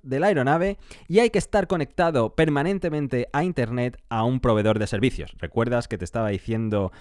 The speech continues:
que hay un proveedor, pro-, son proveedores de servicios que entran en juego en esta película? Bueno,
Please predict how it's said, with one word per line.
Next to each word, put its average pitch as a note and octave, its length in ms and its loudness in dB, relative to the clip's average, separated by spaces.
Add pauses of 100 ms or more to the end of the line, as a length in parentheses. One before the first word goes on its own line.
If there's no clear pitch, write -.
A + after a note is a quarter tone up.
(260)
que G2+ 480 -2
hay A2 280 -2
un G#2+ 80 0
proveedor, G#2 760 0
pro-, A2 200 -6
son C#3 180 -4
proveedores A#2 400 0
de A#2 80 -4
servicios A2 460 -4
que G2+ 80 -4
entran G#2+ 240 -2
en E2 60 -6
juego A2+ 280 0
en F2+ 60 -2
esta G#2 240 -4
película? F#3+ 540 0 (340)
Bueno, - 320 -6